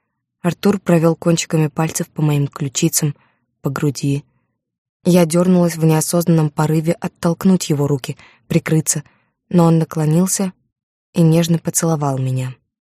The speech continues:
Внизу живота заныло, тепло расползалось все ниже, сосредоточившись между ног, причиняя почти физическую боль.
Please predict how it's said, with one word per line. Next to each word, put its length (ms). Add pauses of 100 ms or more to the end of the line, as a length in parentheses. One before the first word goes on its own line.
(840)
Внизу 460
живота 420
заныло, 580 (260)
тепло 400
расползалось 680
все 180
ниже, 400
сосредоточившись 920
между 300
ног, 280
причиняя 520
почти 360
физическую 680
боль. 320